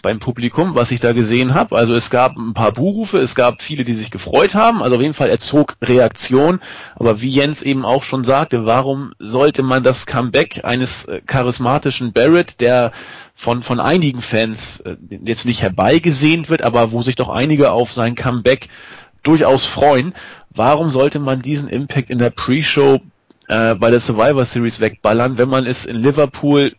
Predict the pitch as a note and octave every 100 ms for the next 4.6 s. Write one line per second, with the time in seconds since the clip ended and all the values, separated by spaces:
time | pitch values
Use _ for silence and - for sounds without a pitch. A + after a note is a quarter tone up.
0 | - A#2 - A2 A#2 A#2 - C#3+ D#3+ B2+
1 | A#2+ A2+ B2 - A2 A2+ A#2 A#2+ C3+ C#3
2 | D#3+ - - - - - - - - -
3 | C#3 - D#3+ D#3 - C#3 C3+ C3 C3+ C3+
4 | B2+ C3 C3+ D#3 D#3